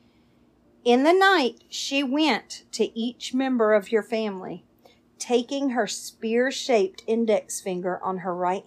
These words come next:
hand, stabbing it into the back of the necks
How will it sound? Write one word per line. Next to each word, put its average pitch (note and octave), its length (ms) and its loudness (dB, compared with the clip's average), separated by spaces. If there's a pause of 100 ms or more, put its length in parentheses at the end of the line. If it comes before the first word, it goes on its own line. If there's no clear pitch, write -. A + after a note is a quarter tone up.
hand, F3+ 440 -6 (300)
stabbing A#3 760 4
it F3+ 180 -4
into G#3 320 -8
the G3 120 -2
back F#3+ 420 0
of A3 160 -4
the A3 80 0
necks G3 600 -4